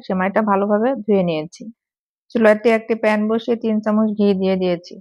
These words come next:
ঘি দিয়ে আমি এখানে কাজু বাদাম ও পেস্তা বাদাম দিয়ে হালকা করে ভেজে উঠিয়ে নিয়েছি। এই পর্যায়ে চুলার আঁচ একদম মিডিয়ামে রাখতে হবে, না হলে কিশমিশ ও কাজু বাদাম পুড়ে যেতে পারে।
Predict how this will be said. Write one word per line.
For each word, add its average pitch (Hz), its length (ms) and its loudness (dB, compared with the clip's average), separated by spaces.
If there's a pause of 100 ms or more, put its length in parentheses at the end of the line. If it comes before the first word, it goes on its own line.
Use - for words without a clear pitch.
(580)
ঘি 226 160 4
দিয়ে 220 260 4
আমি 208 160 0
এখানে 214 300 0
কাজু 196 240 0
বাদাম 214 300 0
ও 214 120 0
পেস্তা 202 360 -2
বাদাম 214 340 2
দিয়ে 214 220 2
হালকা 202 360 0
করে 214 220 -2
ভেজে 202 340 0
উঠিয়ে 180 300 -2
নিয়েছি। 170 420 -6 (520)
এই 226 160 6
পর্যায়ে 220 460 2
চুলার 208 280 4
আঁচ 220 180 2
একদম 214 400 -4
মিডিয়ামে 220 420 -4
রাখতে 220 340 -4
হবে, 196 240 -2
না 196 200 -2
হলে 214 180 0 (420)
কিশমিশ 226 340 2
ও 247 60 2
কাজু 226 300 0
বাদাম 254 280 0
পুড়ে 190 240 0
যেতে 180 220 -6
পারে। - 240 -8